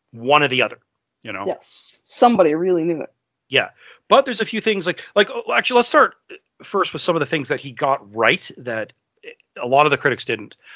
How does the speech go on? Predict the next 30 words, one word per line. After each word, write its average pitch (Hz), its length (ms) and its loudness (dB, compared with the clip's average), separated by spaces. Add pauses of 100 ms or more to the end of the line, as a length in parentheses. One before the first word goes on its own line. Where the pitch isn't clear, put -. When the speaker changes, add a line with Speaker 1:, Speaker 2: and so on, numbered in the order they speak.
(220)
Speaker 1:
I've 180 160 2
heard 254 160 2
this 214 140 2
a 180 60 0
lot 131 340 4
from 127 140 -14
critics 120 300 -8
over 113 180 -4
the 107 80 -8
years, 117 320 -2
and 113 120 -4
of 101 60 -10
course 117 260 -4
now 120 160 2
it's 110 120 -6
trendy 139 640 0 (720)
in 143 160 -4
that 131 200 -2 (220)
people 147 200 -8
say, 143 240 2
"Well, 131 300 2
you 143 160 -6
shouldn't 180 260 2
read 165 140 -2
this 147 140 -4
book 143 260 0
or 131 140 -2
watch 131 220 2
this - 140 -6
movie 120 340 -4